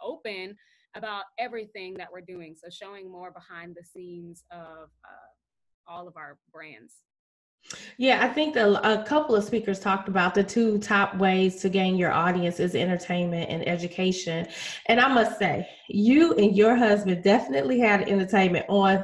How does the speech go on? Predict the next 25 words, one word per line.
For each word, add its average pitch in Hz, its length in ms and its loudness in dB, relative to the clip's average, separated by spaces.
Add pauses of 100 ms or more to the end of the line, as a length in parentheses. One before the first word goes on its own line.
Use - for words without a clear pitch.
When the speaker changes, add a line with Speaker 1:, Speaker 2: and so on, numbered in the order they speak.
(140)
Speaker 2:
lock. 190 440 2 (380)
Like, 233 380 6
I 381 320 6
said, 311 160 2
I 339 340 8 (140)
fell 269 240 2
in 226 220 0
love 269 300 2
with - 160 -6
you 262 140 -6
guys. 233 420 2
I 285 140 4 (140)
said, 294 260 -2
"This 539 240 2
is 466 200 2 (100)
so 359 480 0 (100)
amazing. 277 680 0
This 392 160 0
is 233 80 -6
beautiful." 220 580 -4 (300)
Like, 220 500 4 (140)
when 262 260 -2
you 359 220 2
talked 262 260 -4
about 214 600 0